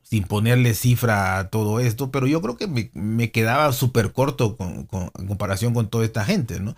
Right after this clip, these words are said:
Aún así en los deseos, eh, eh, que yo pudiera haber tenido. Pero seguramente ustedes alguna vez han soñado con, pues no sé si deseo de dinero ilimitado o de una cantidad así puntual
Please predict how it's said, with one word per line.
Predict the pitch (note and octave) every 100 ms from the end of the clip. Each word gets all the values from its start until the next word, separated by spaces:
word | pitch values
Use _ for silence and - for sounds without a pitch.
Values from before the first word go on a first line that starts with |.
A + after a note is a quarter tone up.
| - - - _ F2+
Aún | G2+ B2+ B2+
así | A#2 B2 C3+
en | B2
los | G2+
deseos, | G2 F#2+ A#2 A#2+ A#2+ - _ _ -
eh, | G2 F#2+ F2+
eh, | G2 F#2+ F2+ -
que | G#2+
yo | A2+
pudiera | G#2+ G2+ A2 A2
haber | G#2 G#2+
tenido. | B2 E3 D3 G#2 - _ _ _
Pero | C3+ C#3 C#3+ C#3
seguramente | C#3+ D#3 A#3 G#3 G#3 F3+
ustedes | C#3+ E3+ C#3
alguna | B2+ C#3+
vez | C#3 C3
han | C#3 B2+
soñado | A#2 A#2 A#2 A2+ G#2 - _ _ _
con, | A2+ A2 G#2+ G#2 G2+ F#2+ F#2 E2+ E2+ F#2 - _ _ _
pues | - B2
no | F3
sé | F#3+ D#3+
si | D#3+
deseo | A#2+ G2 B2+ C3+ C3 A#2+ A2
de | G#2 G2+
dinero | G2+ G2+ A#2 B2
ilimitado | A2 G2 F#2 - C3 B2 A#2+ A#2+ A#2 - - - -
o | G#2 G#2+
de | G#2+ G#2
una | A#2+ B2+
cantidad | B2+ A2 G#2+ G#2 A#2+
así | A#2 A#2
puntual | - A2+ G#2 A#2+ A#2+ A#2+ A#2+